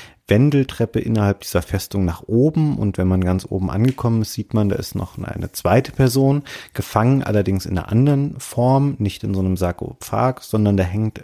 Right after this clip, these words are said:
ein riesengroßer Käfig und in dem ist ein Mädchen, ein bisschen älter als Iko, was dort in diesem Käfig eingesperrt ist und dann muss man eine Möglichkeit finden, diesen Käfig herabzulassen und das Mädchen zu befreien.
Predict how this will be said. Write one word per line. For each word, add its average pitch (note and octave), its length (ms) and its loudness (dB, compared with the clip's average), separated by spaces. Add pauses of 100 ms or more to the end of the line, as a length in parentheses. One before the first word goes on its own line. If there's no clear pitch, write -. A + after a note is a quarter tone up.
ein G2 280 0
riesengroßer B2 520 -2
Käfig D3 560 0
und F#2+ 120 0
in G2 100 2
dem A2+ 220 4
ist - 140 -4
ein F#2+ 440 -2 (300)
Mädchen, E3+ 580 2 (100)
ein F2+ 300 -6
bisschen - 340 -4
älter D3+ 600 2
als G#2+ 180 -2
Iko, E3 640 0 (240)
was - 420 -2
dort A2+ 380 2
in - 160 0
diesem A2 200 0
Käfig - 400 -6
eingesperrt B2+ 640 2
ist - 220 -6
und A2 60 0
dann G2+ 100 2
muss G#2 200 -2
man A2 80 2
eine G2+ 120 4
Möglichkeit A2+ 480 -2
finden, A2 560 0 (440)
diesen G2+ 280 2
Käfig - 400 -2
herabzulassen A#2 960 2
und G2+ 420 0
das - 200 -8
Mädchen F#2+ 260 -4
zu - 140 -14
befreien. A#2 600 0